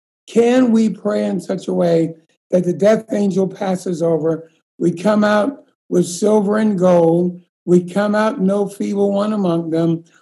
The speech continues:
All this historic illnesses that are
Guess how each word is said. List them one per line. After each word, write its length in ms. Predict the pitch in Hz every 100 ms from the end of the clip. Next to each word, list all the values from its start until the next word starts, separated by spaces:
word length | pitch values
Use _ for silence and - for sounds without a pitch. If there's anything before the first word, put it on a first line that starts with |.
| -
All 240 | 170 190
this 280 | 190 208 208
historic 580 | 208 180 - 196 202 202 - -
illnesses 800 | 196 202 190 190 - 190 190 160
that 300 | 175 175 175 - _ _ _
are 360 | 185 190 190